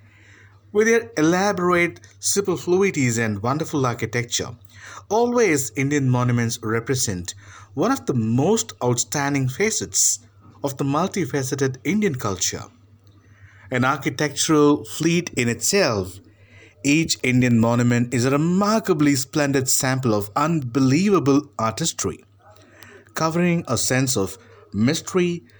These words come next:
deception, and of course, romance. Be it the marvel in white marble and, uh, the, uh, the, uh, <clears throat> the spellbinding Taj Mahal, for instance, or the red stone splendor,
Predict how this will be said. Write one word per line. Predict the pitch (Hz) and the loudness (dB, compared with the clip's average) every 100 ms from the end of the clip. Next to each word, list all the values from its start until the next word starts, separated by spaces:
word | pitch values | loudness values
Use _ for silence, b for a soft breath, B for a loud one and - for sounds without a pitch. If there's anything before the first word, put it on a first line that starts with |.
| b - | b -2
deception, | 104 151 156 - 165 151 160 - - | 0 0 -2 -2 0 0 0 -6 -4
and | 156 127 117 | 0 2 0
of | - | 0
course, | 123 110 104 - - | 0 0 -2 -6 -4
romance. | 113 113 101 71 - - - - B B B B B B B 139 | -2 0 -4 -6 -4 -2 -2 -8 B B B B B B B -4
Be | 247 302 | 2 2
it | 247 | 4
the | 214 | 2
marvel | 175 180 185 185 | 4 4 4 4
in | 143 120 104 | 4 2 2
white | 127 135 131 | 0 0 -2
marble | 113 110 113 104 85 85 - - _ B B B 143 | 0 0 2 0 -2 -8 -14 -20 _ B B B 0
and, | 143 139 139 139 139 | 2 2 4 4 4
uh, | 139 135 135 131 - _ B B B B 147 | 4 4 2 0 -10 _ B B B B -2
the, | 175 180 - - | 0 0 -2 0
uh, | 160 160 - 143 | 2 2 -4 0
the, | 151 156 | 2 4
uh, | 147 143 139 143 - - - | 4 4 4 2 -2 -14 -6
<clears throat> | |
the | 233 247 - | -4 -2 -2
spellbinding | - 240 262 180 180 190 190 190 190 - | 0 0 0 2 2 2 2 2 0 -2
Taj | 151 143 135 | -2 -2 0
Mahal, | 127 135 151 104 | 0 0 2 0
for | 98 107 | 0 -2
instance, | 107 - 98 92 - | -2 -4 -4 -4 -4
or | 120 110 | -2 0
the | 107 104 | 0 0
red | 123 127 | 0 -2
stone | - 120 | -2 0
splendor, | 120 - 123 123 90 78 | -2 -2 0 0 0 -8